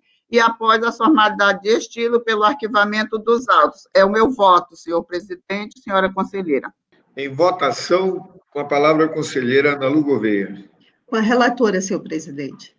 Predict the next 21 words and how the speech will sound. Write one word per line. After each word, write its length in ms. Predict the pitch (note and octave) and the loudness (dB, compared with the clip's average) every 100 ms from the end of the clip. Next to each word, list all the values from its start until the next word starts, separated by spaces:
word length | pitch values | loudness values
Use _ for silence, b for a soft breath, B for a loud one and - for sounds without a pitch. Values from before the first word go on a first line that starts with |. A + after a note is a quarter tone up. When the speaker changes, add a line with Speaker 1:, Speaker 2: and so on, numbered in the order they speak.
| _ _ _ _ - | _ _ _ _ -12
Speaker 2:
Eu 400 | A2+ A2+ A2+ A#2 | -2 2 4 4
acompanho 800 | A#2+ C3+ B2 A#2+ A#2+ B2 B2+ B2 | 0 -4 -4 0 0 0 -4 -4
também 300 | B2 A#2 B2 | -4 -4 -6
o 80 | A2+ | -2
voto 500 | G#2+ A2+ A2+ - G#2+ | 0 0 0 -6 -2
da 120 | A2 | 0
relatora, 920 | A#2+ C#3 C#3+ - D3+ D#3 D#3 D#3 - _ | 4 4 2 4 6 6 4 -2 -12 _
então, 600 | - B2 C3 C3+ D3 - _ _ _ - | -20 -6 -2 -2 -6 -16 _ _ _ -8
o, 320 | C3 C#3 C3+ A#2+ | -4 -2 -4 -4
na, 360 | B2+ C3+ C3+ | -2 0 0
por 300 | C3+ D3 D3 | -2 0 2
unanimidade, 800 | D3+ D#3 D#3 D3 B2+ A#2 B2+ C3 | 2 0 -2 -6 -4 2 2 0
nos 140 | C3+ - | -10 -2
termos 320 | A#2+ A#2 B2 | 0 0 -4
do 140 | C3 | -10
voto 260 | G#2 A2+ - | -4 -4 -2
da 100 | A#2 | -8
conselheira 540 | A#2+ - A2+ G#2+ G#2+ | -8 -12 -6 -2 -2
relatora, 600 | A2 B2+ B2+ B2+ C#3+ C#3+ | -2 0 -2 2 4 4
que 160 | - D#3 | -2 -10
permanece 1160 | - E3+ E3+ F3 B2+ B2 C#3 D3 - - D3+ | 0 2 4 2 0 0 0 -2 -8 -10 -8